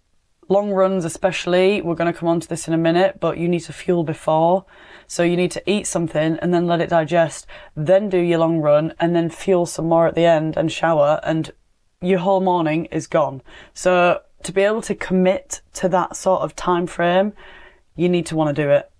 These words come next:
and you need to wanna un-, you need to understand why you wanna do it.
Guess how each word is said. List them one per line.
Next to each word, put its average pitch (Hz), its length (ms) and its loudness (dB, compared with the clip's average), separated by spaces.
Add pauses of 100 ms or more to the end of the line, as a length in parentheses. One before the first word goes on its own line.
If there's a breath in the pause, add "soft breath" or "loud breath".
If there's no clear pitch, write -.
(160)
and 160 120 0
you 160 60 4
need 165 160 0
to - 140 -14
wanna 160 200 2
un-, 160 280 -2
you 175 100 -2
need 180 180 0
to - 120 -4
understand 160 500 -2
why 151 380 2
you 139 200 -6
wanna 139 200 -6
do 139 160 -6
it. 135 120 -6